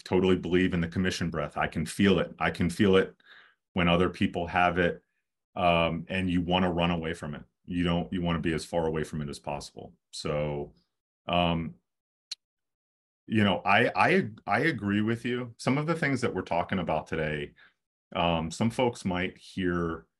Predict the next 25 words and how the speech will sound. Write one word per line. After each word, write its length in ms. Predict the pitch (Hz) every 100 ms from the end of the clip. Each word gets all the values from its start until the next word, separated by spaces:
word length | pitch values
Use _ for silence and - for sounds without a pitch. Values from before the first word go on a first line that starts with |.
| _ -
this 380 | 82 85 80 85
and 120 | 78
say, 160 | 82
"Well, 120 | 80 101
this 180 | 127
is, 220 | 92 80 -
that's 240 | 113 -
easy 280 | 98 78 71
for 160 | -
some 200 | - 85
of 60 | 76
these 160 | 80 -
people 280 | - - 76
to 120 | -
say 280 | - 80 78
because 380 | 82 - 76
they've 240 | 78 76 71
already 600 | 80 80 76 76 71 - _ -
achieved 400 | - - 87 82
a 60 | 78
certain 300 | - 80 78
level 520 | 73 69 73 71 71 -
of 140 | 76
success." 760 | - - - 78 73 - - - _ _ _ _ -
Um, 480 | 85 80 78 76 76